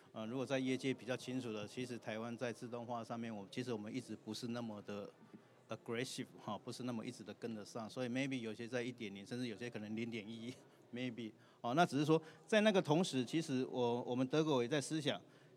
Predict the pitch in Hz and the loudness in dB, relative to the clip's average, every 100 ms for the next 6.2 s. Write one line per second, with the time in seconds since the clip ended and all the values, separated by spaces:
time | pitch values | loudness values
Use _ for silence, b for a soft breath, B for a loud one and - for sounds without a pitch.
0 | B - 233 170 131 135 131 110 - 180 | B 4 8 10 8 6 4 0 4 8
1 | 160 151 151 139 143 110 - - 160 160 | 8 8 2 6 6 4 -2 -6 4 4
2 | 135 - - - 123 117 113 113 - 127 | 4 -4 -10 -4 -2 -2 -4 -6 -4 0
3 | 170 156 143 143 156 113 123 127 131 127 | 4 4 4 0 0 -2 -2 -2 -2 -2
4 | - - - - - - - _ _ - | -8 -20 -20 -20 -20 -20 -20 _ _ -20
5 | - - 147 135 135 147 110 98 117 - | -20 -6 -4 -4 -6 -6 -6 -6 -8 -8
6 | 107 107 | -8 -8